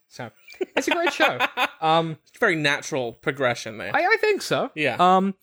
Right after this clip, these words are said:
Speaker 1: and the next one we got on our list is Hang the D J, which was my favorite episode. And I
Speaker 2: Hand-,
Speaker 1: think everyone's
Speaker 2: hands down,
Speaker 1: favorite.
Speaker 2: hands down my favorite episode, yeah.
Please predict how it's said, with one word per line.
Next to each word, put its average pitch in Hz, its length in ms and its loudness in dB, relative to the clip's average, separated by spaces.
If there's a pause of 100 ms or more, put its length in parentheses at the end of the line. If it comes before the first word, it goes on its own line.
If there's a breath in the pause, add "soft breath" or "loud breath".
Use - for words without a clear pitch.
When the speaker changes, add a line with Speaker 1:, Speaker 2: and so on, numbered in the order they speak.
(380 soft breath)
Speaker 1:
and 202 180 4
the 226 40 4
next 233 160 2
one 240 100 4
we 214 40 4
got 214 100 4
on 185 60 0
our 170 80 4
list 170 200 0
is 147 80 -6
Hang 185 220 0
the 151 60 2
D 151 220 2
J, 131 200 2
which 135 220 -6
was 135 220 -8
my 135 160 -2
favorite 127 340 -4
episode. 120 380 -8
And 120 80 -8
I 127 40 -4
Speaker 2:
Hand-, 131 140 2
Speaker 1:
think - 80 -8
everyone's 131 100 -2
Speaker 2:
hands 139 180 0
down, 123 260 0
Speaker 1:
favorite. 123 120 -16
Speaker 2:
hands 131 200 -4
down 120 160 -4
my 117 120 -6
favorite 98 260 -8
episode, - 340 -16
yeah. - 120 -12